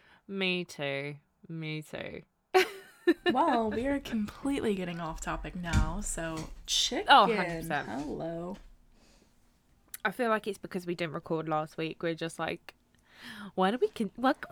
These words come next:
Speaker 1: we talk about?" <laughs>
Speaker 2: Yes, I'm excited for the next episode that we're gonna do too, so you guys will have to
Speaker 1: Yes,
Speaker 2: check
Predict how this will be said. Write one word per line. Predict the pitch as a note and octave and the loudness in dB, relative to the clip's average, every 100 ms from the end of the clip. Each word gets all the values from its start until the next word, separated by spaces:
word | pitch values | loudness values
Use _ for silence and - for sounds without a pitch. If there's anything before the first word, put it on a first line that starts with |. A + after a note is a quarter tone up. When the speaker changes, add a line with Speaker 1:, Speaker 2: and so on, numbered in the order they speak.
| D5+ | -8
Speaker 1:
we | - | -8
talk | - F#3 G3+ - - | 2 4 4 -2 -4
about?" | F3 D#3+ D3 C#3+ C#3+ C#3+ C#3 | 0 0 0 0 -2 -4 2
<laughs> | G3 - | 4 4
Speaker 2:
Yes, | A3 C4 C4 | 2 0 2
I'm | G#3+ A#3+ | 2 2
excited | C#4 - A3 A#3+ A#3 | 2 2 0 0 -4
for | A3+ | -6
the | G#3 | -4
next | G3 F3+ - | -6 -8 -6
episode | F3 E3+ D#3+ E3+ D#3+ | -4 -4 -6 -6 -6
that | D3+ | -8
we're | |
gonna | D#3 D#3 | -8 -10
do | D3+ C#3 | -10 -10
too, | - F3+ D#3+ D3 | -8 -8 -6 -8
so | - F3 - - A3 _ - - - - - - | -8 -6 -6 -8 -10 _ -20 -20 -18 -18 -16 -8
you | G#3+ | -2
guys | G#3 G3+ | 0 0
will | G#3+ | 0
have | G#3+ G#3+ | 0 0
to | |
Speaker 1:
Yes, | A3+ D#4 | 2 2
Speaker 2:
check | G#3 | 0